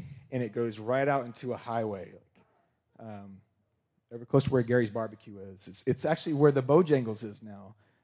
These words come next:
That used to be where I lived. Uh, it's totally changed now. They moved the house, everything. But, uh,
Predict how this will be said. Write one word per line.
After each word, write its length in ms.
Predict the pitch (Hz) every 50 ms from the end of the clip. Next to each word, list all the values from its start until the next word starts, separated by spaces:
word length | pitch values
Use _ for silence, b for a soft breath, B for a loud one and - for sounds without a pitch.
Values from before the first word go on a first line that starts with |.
| _
That 180 | - 135 143 143
used 160 | 143 147 -
to 80 | - 147
be 140 | 135 139 135
where 180 | 131 127 123
I 60 | 117
lived. 380 | 117 123 139 147 135 117 101 - b b b b b b b _ -
Uh, 240 | 113 113 107 104 104
it's 140 | 107 110 -
totally 280 | - 151 156 156 139
changed 360 | 123 - 160 139 139 127 104 135
now. 140 | 131 127
They 100 | 113 107
moved 180 | 107 117 131 123
the 80 | 117 95
house, 320 | 98 113 117 117 113 -
everything. 460 | 120 120 113 110 104 104 101 101 101
But, 160 | 98 98 95 95 - _ _ _ _ _ _ _ _ _ _ _ _ _ _ _ _ _ _ _ 107
uh, 200 | 104 98 98 98